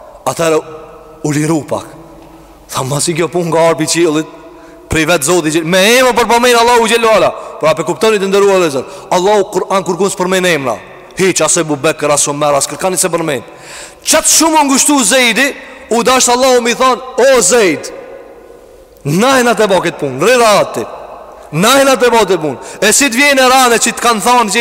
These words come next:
je rob e i lirum, atë mjafton ti Allahu me ta përmend emrin?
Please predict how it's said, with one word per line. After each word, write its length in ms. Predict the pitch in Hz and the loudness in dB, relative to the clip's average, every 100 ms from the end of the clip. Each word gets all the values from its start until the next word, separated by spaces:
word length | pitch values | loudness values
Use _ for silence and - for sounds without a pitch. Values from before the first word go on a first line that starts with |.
| 233 | 2
je 100 | 233 | 2
rob 280 | 208 240 214 | 4 2 2
e 120 | 226 | 0
i 40 | 226 | 2
lirum, 440 | 226 233 247 160 - - - - - - | 2 2 2 0 -10 -16 -18 -20 -6 -2
atë 200 | 226 220 | 0 2
mjafton 480 | 247 226 302 294 | 0 2 0 0
ti 160 | 233 277 | 2 2
Allahu 300 | 254 254 240 | 2 2 2
me 80 | 220 | 0
ta 100 | 214 | 0
përmend 300 | 220 220 214 | 0 0 0
emrin? 300 | 208 202 | 0 -2